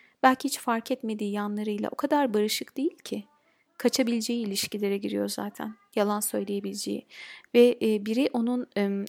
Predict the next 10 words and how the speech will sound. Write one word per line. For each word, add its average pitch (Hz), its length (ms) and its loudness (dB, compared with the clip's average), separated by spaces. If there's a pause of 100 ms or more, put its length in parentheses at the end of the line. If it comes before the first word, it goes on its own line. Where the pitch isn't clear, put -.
o 208 120 0
saf 294 340 2
temiz 247 340 -2
alanına, 208 600 -4 (180)
aslında - 300 -2
ilahi 233 380 0
olan 233 220 0
yanına 208 320 -4
temas 220 460 -6
ettiğinde 214 720 -6